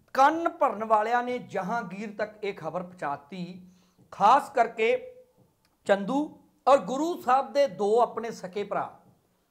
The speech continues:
ਪ੍ਰਿਥੀ ਚੰਦ ਵੀ ਉਹਨਾਂ 'ਚ ਸ਼ਾਮਲ ਸੀ। ਇਹ ਸਾਰੇ ਗੁਰੂ ਸਾਹਿਬ ਦੇ ਖਿਲਾਫ ਸੀਗੇ ਔਰ ਇਹਨਾਂ ਨੇ ਗੱਲ ਪਹੁੰਚਾਈ ਕਿ ਖੁਸਰੋ ਦੀ ਮਦਦ ਗੁਰੂ ਸਾਹਿਬ ਕਰ ਰਿਹਾ ਹੈ।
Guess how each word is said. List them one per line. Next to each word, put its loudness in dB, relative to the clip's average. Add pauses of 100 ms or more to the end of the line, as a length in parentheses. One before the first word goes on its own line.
ਪ੍ਰਿਥੀ -2
ਚੰਦ 0
ਵੀ -6
ਉਹਨਾਂ -2
'ਚ -14
ਸ਼ਾਮਲ -8
ਸੀ। -20 (680)
ਇਹ 4
ਸਾਰੇ 0 (440)
ਗੁਰੂ -6
ਸਾਹਿਬ 0
ਦੇ -4
ਖਿਲਾਫ -6
ਸੀਗੇ -12 (260)
ਔਰ 0
ਇਹਨਾਂ -6
ਨੇ -8
ਗੱਲ -8
ਪਹੁੰਚਾਈ -10 (300)
ਕਿ 0
ਖੁਸਰੋ -2
ਦੀ -6
ਮਦਦ -2 (440)
ਗੁਰੂ -6
ਸਾਹਿਬ -6
ਕਰ -12
ਰਿਹਾ -16
ਹੈ। -20